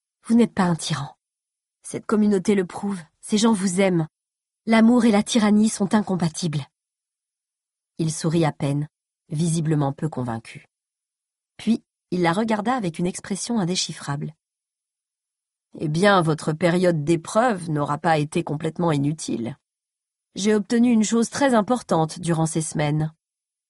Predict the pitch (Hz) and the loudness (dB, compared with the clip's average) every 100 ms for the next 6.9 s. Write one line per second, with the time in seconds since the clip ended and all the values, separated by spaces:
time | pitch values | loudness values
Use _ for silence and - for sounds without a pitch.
0 | _ _ _ _ - 190 202 196 208 180 | _ _ _ _ -4 0 2 0 2 2
1 | 196 226 _ _ _ _ _ _ _ _ | 2 0 _ _ _ _ _ _ _ _
2 | _ 160 147 143 139 - 135 139 139 - | _ -2 0 0 -2 -4 -8 -8 -10 -14
3 | _ _ _ _ _ _ _ - - 196 | _ _ _ _ _ _ _ -6 0 2
4 | 143 - - - 226 _ _ _ _ _ | 2 -4 -10 -10 -12 _ _ _ _ _
5 | _ _ _ _ _ _ _ _ _ _ | _ _ _ _ _ _ _ _ _ _
6 | - 208 208 247 277 226 202 - - | -2 -2 0 -2 0 -2 -2 -6 -10